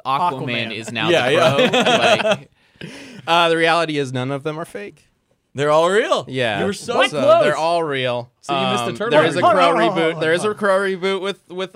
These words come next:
Speaker 4: Jason Momoa.
Speaker 2: I don't
Speaker 4: Jason
Speaker 2: care about
Speaker 4: Momoa.
Speaker 2: that.
Speaker 4: That this is what I wanted to talk
Speaker 2: I don't, I don't
Speaker 4: about.
Speaker 2: care about that. There's only one
Speaker 4: Apparently,
Speaker 2: I care
Speaker 4: there is
Speaker 2: about.
Speaker 4: a reboot of the Ninja Turtle movie series happening, uh,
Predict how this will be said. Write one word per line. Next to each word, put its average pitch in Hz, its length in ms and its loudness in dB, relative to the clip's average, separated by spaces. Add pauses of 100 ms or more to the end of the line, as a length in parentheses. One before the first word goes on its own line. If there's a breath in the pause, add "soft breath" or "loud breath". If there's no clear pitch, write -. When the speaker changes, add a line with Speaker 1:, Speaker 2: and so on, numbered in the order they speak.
Speaker 4:
Jason 165 300 -10
Momoa. 139 480 -2 (120)
Speaker 2:
I - 40 -4
don't 240 60 -2
Speaker 4:
Jason - 160 -4
Speaker 2:
care - 60 2
about - 200 0
Speaker 4:
Momoa. 185 80 -2
Speaker 2:
that. 127 200 -6 (260 loud breath)
Speaker 4:
That 160 240 -2
this 185 260 -4
is 180 160 -8
what 175 220 2
I 156 60 2
wanted 151 420 -2
to - 40 -2
talk 151 140 2
Speaker 2:
I 214 40 -6
don't, - 20 -8
I 143 100 -8
don't - 60 0
Speaker 4:
about. 131 80 -2
Speaker 2:
care 240 160 -4
about 196 140 -8
that. 139 100 -12
There's 156 120 -4
only 185 80 -4
one 185 80 4
Speaker 4:
Apparently, 190 300 2
Speaker 2:
I 185 60 2
care 180 240 0
Speaker 4:
there 180 100 -2
is 165 120 -2
Speaker 2:
about. 165 100 0
Speaker 4:
a - 20 -4
reboot 170 460 -2
of 151 180 -6
the 151 80 -6
Ninja 147 320 -6
Turtle 139 240 -2
movie 120 380 -4
series 104 580 -10 (160)
happening, 104 640 -6 (500)
uh, 113 480 -6